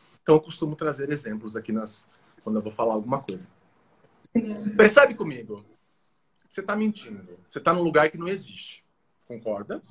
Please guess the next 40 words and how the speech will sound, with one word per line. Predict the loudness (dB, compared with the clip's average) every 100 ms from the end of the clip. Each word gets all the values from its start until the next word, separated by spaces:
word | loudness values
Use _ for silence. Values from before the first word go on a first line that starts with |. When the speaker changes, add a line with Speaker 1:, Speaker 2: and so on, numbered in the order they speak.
| _ _
Speaker 1:
Porque | _ -8
não | -6
existe. | -4 -4 -4 -8
Você | -6
tá | -6
mentindo | -6 -6 -8 -4 -4
ali. | -6 -14 _ _
Pra | -16 -14
você, | -10 -4 -4
pra | -4
alguém, | -8 -4 -4 -4
enfim. | -10 -12 -14 _ _ _ _ _
Você |
tá | 2
num | 4
lugar | 2 0
que |
não | -2 -6
existe. | -6 -10 -18 -20 -20 _ _ _ -6
E |
o |
universo | -2 0 0 0
tá | -2
o | -4
tempo | -6 -10 -8
inteiro | -8 -6 -6
como | -6 -6
um | -2
grande | -2 -2 -6
pai | -2 0 0 -2 -6 _ -14
andando | -8 -6 -6 -8
junto | -12 -12 -10
com |
você, | -8 -8 -8 -10
doido | 0 4 4 2
pra | -6
te | -4
dar | -6
um |
presente. | -6 -12 -18 -20 _ -20